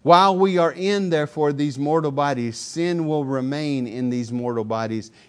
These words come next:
and therefore there will be a struggle between the flesh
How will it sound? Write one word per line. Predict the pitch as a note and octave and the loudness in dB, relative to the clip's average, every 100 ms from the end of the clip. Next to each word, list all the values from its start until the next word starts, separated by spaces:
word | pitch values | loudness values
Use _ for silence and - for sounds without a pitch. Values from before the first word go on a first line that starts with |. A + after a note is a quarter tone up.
| - | -10
and | G#2 F#2+ | -8 -6
therefore | A#2 C3+ C3 - C3+ B2+ A2+ | -4 -4 -4 -6 -4 -4 -4
there | A#2 B2+ B2 | -6 -6 -6
will | A#2 A#2+ | -8 -10
be | G#2+ A2+ | -10 -12
a | G#2 | -14
struggle | - A2+ G#2+ F#2+ F#2 _ _ _ _ _ _ _ | -16 -12 -12 -12 -18 _ _ _ _ _ _ _
between | - G2+ A#2+ A2 | -20 -16 -12 -10
the | F#2 | -12
flesh | F2+ A#2 C#3+ C#3+ - - | -16 -14 -12 -14 -18 -20